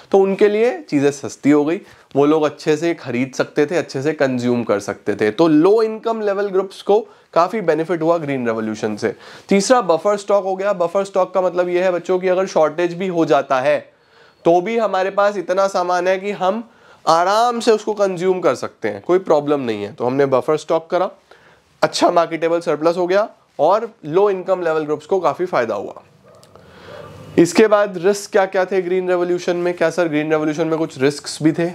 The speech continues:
बिल्कुल थे। एक तो पेस्ट अटैक का रिस्क होता था। सर, पेस्ट अटैक क्या होता है? देखो, दो चीज़ें होती हैं जो क्रॉप पे अटैक करती हैं,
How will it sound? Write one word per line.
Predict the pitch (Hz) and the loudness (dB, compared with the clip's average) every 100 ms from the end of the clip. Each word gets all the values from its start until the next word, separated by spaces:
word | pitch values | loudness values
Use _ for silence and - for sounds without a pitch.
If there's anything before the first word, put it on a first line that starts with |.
| - | -4
बिल्कुल | 110 101 123 123 | -2 2 2 2
थे। | 135 131 - - - | 0 -2 -6 -20 -2
एक | 156 151 | -2 2
तो | 202 | 0
पेस्ट | 190 175 - | 2 0 -2
अटैक | 151 143 135 | -4 -2 -2
का | 143 | -4
रिस्क | 135 135 | -4 -4
होता | 113 120 | -6 -6
था। | 110 107 | -6 -4
सर, | - 147 | -4 -2
पेस्ट | - 151 - | 0 -2 -2
अटैक | 160 156 143 | -2 -2 -2
क्या | 156 | -2
होता | 131 123 | -2 -2
है? | 131 | -4
देखो, | 143 180 | -4 -6
दो | 139 139 | -4 -4
चीज़ें | 139 139 | -2 0
होती | 143 131 143 | 0 0 -2
हैं | 147 | -2
जो | 165 | -4
क्रॉप | 170 143 123 - | -4 -4 -4 -2
पे | 165 | -2
अटैक | 147 123 - | 0 -4 -4
करती | 107 101 113 | -6 -4 -6
हैं, | - | -6